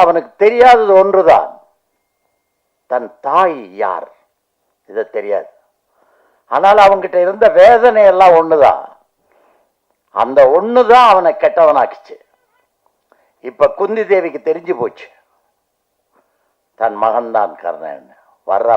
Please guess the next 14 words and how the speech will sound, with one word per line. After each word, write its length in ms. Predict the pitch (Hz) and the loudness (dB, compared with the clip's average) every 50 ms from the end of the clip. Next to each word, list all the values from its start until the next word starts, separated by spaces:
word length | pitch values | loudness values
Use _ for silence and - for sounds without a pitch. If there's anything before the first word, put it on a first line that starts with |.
| - - - | -4 -4 -4
பாக்குறதுக்கு 500 | 113 123 - - - - - - - - 92 92 | -4 -4 -4 -8 -14 -16 -18 -20 -16 -12 -12 -10
வர்றா, 220 | 90 87 82 73 - _ _ _ _ _ _ _ _ _ _ _ _ _ _ _ _ _ _ _ _ _ _ _ _ _ | -10 -10 -12 -14 -16 _ _ _ _ _ _ _ _ _ _ _ _ _ _ _ _ _ _ _ _ _ _ _ _ _
வந்து 380 | 107 101 110 120 131 147 147 139 135 123 113 | -8 -6 -6 -6 -6 -8 -8 -2 0 0 0
எல்லாம் 280 | 120 131 139 147 156 - - | 0 2 0 0 0 0 0
பேசுறா. 420 | 131 123 120 - - 104 95 82 76 - - - _ _ _ _ _ _ _ _ _ _ _ _ _ _ _ _ _ _ _ _ _ _ _ _ - | 2 2 2 0 -4 -6 -6 -6 -6 -10 -16 -20 _ _ _ _ _ _ _ _ _ _ _ _ _ _ _ _ _ _ _ _ _ _ _ _ -8
பேசிட்டு 380 | 139 170 165 - 190 - 165 165 - 175 | -6 -6 -4 -6 -6 -8 -8 -4 -2 0
கடைசி 240 | 165 170 180 196 190 175 160 | 0 0 0 0 0 0 0
என்ன 120 | 170 202 214 208 - | 0 -2 0 0 0
கேட்டா? 280 | 160 - - 101 82 - - - - _ _ _ _ _ _ _ _ _ _ _ _ 113 | 0 0 -2 -4 -6 -6 -8 -12 -16 _ _ _ _ _ _ _ _ _ _ _ _ -14
ரெண்டு 300 | 110 107 110 113 113 107 101 | -14 -14 -12 -10 -10 -6 -4
வரம் 280 | 110 117 127 131 139 123 - | -2 -2 -2 -2 -4 -8 -10
கேட்டா. 300 | 107 95 - - - 87 - _ _ _ _ _ _ _ _ _ _ _ _ _ _ _ _ _ - 98 | -10 -10 -10 -12 -14 -16 -16 _ _ _ _ _ _ _ _ _ _ _ _ _ _ _ _ _ -12 -10
ஒண்ணு, 320 | 110 117 127 135 139 156 175 190 - _ _ _ _ _ _ _ _ _ _ _ _ _ _ _ _ _ _ _ _ _ _ _ _ _ _ _ _ _ _ _ _ _ _ _ _ _ _ - 113 117 | -10 -10 -10 -8 -6 -6 -6 -8 -8 _ _ _ _ _ _ _ _ _ _ _ _ _ _ _ _ _ _ _ _ _ _ _ _ _ _ _ _ _ _ _ _ _ _ _ _ _ _ -20 -16 -14
நீ 100 | 123 | -12